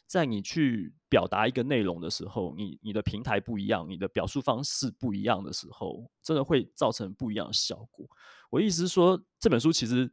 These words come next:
真的不只是一个非文学类的工具书而已，它有很多很多真的很发人省思，这个是文学里面的一些概念有的东西。不晓得你自己是怎么看待你的作品？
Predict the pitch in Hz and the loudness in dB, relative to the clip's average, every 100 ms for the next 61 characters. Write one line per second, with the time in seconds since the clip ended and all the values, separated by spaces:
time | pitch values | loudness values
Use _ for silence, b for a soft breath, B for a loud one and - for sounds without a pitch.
0 | _ _ _ _ _ _ _ 190 190 151 | _ _ _ _ _ _ _ 4 6 4
1 | - _ _ _ _ 113 - 113 - 135 | 4 _ _ _ _ 0 2 0 4 2
2 | 120 120 113 90 - 131 95 110 104 80 | 2 0 2 2 4 4 4 0 -2 0
3 | 107 92 73 - 120 131 101 - 107 - | 0 0 -4 -2 -4 -2 -4 -4 -6 -4
4 | 95 82 - 170 147 92 95 143 101 82 | -4 -2 2 4 4 0 0 0 -2 -2
5 | 117 127 151 127 120 95 139 127 110 - | -2 -2 -2 -2 -4 -2 2 2 2 -4
6 | 113 - 170 117 B B - 185 165 180 | -4 -12 -10 -12 B B 4 4 6 4
7 | - 120 131 190 - 117 113 98 135 107 | 6 2 2 0 2 4 4 2 2 0
8 | 90 - 64 62 - - 123 123 - 110 | -6 -10 -10 -10 -12 -8 -6 -2 0 0
9 | 101 95 90 - 67 - - 123 - - | 0 -6 -8 -10 -10 -14 -16 -10 -10 -10
10 | - - 120 131 104 - 123 147 - 104 | -4 0 2 2 0 -4 -4 -4 -8 -10
11 | 87 - 120 104 113 71 78 - _ _ | -8 -6 -2 2 0 -2 -16 -20 _ _
12 | - - 123 76 - | -14 -2 -2 -2 -10